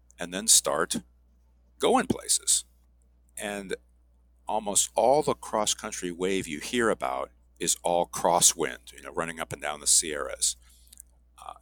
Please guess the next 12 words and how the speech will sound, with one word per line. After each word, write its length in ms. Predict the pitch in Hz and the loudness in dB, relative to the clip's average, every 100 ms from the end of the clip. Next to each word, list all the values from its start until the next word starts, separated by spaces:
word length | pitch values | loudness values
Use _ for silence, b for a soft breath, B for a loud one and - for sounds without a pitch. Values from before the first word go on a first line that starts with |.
| - | -16
the 120 | - - | -14 -4
only 320 | 131 151 147 | -4 -4 0
point-to-point 880 | - 120 120 - - - 101 95 - - | 2 2 -2 -6 -6 -4 -4 -6 -12 -8
flights 400 | - - 85 85 | -6 -6 -6 -6
I've 100 | 80 | -4
ever 200 | 87 - - | -4 -4 2
heard 180 | 110 | 2
about 360 | 80 67 65 67 _ _ _ _ | 2 -2 -4 -6 _ _ _ _
was 360 | - 78 76 76 | -8 -6 -4 0
Cecil 480 | - - 117 - 92 | 2 4 6 6 6
Craig's 420 | - 90 85 - | 2 0 2 2
flights 640 | - 80 73 73 - - | 0 -2 -4 2 4 4